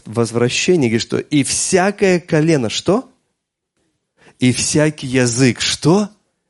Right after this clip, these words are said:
Когда он придёт, тогда уже это будет явно, это будет, а значит, он придёт как царь,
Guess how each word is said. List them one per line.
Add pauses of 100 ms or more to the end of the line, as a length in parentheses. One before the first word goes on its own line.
(1080)
Когда
он
придёт,
тогда
уже
это
будет
явно,
это
будет, (280)
а
значит,
он
придёт
как
царь,